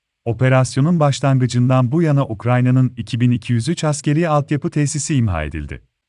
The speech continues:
Bunların arasında Ukrayna ordusuna ait yetmiş altı komuta ve iletişim merkezi,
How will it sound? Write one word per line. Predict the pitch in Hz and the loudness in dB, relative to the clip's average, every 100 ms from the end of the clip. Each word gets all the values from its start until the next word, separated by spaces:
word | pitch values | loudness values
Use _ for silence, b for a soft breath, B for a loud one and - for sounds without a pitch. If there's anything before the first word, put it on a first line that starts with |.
| _ _ - | _ _ -6
Bunların | 104 131 135 180 | 2 4 4 4
arasında | 165 135 127 139 143 | 2 2 0 0 0
Ukrayna | 117 113 127 131 139 | -2 -4 0 0 0
ordusuna | 113 131 123 123 135 135 | 0 -2 -2 -4 0 0
ait | 113 110 123 127 | 0 -2 -2 -4
yetmiş | - 123 127 | -6 -4 -2
altı | 113 143 | -2 -2
komuta | - 143 135 139 123 | -2 0 0 0 0
ve | 127 | 0
iletişim | 117 113 101 - 120 | -2 -4 -4 -2 -2
merkezi, | 85 73 - 69 90 131 | -2 -6 -10 -8 -6 -6